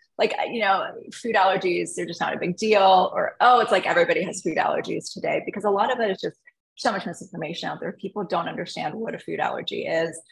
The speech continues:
or they might know someone. The one that comes up so often is like, "Oh yeah, I'm lactose intolerant, but, you know, I, I just take Lactaid and I'm fine." And it's like, "Okay, well, you can, it doesn't, it's not gonna kill you if you have milk, even if you don't take Lactaid." Um, and, and a milk allergy is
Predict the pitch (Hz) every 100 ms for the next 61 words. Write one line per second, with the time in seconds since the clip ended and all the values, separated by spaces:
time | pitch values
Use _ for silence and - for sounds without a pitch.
0 | _ _ _ 202 214 208 214 208 240 214
1 | 185 180 160 165 160 165 180 196 180 -
2 | 170 - - - 160 - - - - -
3 | - - _ _ _ - 262 247 240 190
4 | 196 170 165 175 180 - - 160 - -
5 | 185 185 156 151 - - - - - 359
6 | - - - - - - 160 165 - -
7 | - - - 175 - 170 165 - - -
8 | - - _ _ _ - 220 233 - 277
9 | 226 - - 240 262 226 208 226 233 -
10 | 226 185 160 214 190 190 185 165 160 185
11 | 175 175 180 202 185 180 160 151 - -
12 | 175 147 - - - 165 - 190 180 190
13 | 190 - 185 185 180 175